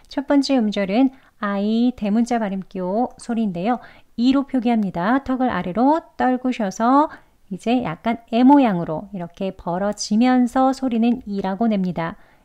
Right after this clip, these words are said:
에, 에, 약간 이제 에 소리도 들어간 듯한 이제 이 발음 소리예요. 그리고 뒤에 오는 에는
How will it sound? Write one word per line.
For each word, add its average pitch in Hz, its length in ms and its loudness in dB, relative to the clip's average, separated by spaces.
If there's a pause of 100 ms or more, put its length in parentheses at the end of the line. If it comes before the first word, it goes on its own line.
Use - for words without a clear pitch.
(240)
에, 190 280 -6 (560)
에, 190 300 -4 (320)
약간 180 280 -6
이제 220 240 -6 (400)
에 262 240 4
소리도 226 380 -2
들어간 190 440 -4
듯한 254 500 2
이제 185 400 -6
이 208 240 -6
발음 180 280 -4
소리예요. 202 640 -2
그리고 240 360 -4
뒤에 185 200 -6
오는 196 340 0
에는 196 400 0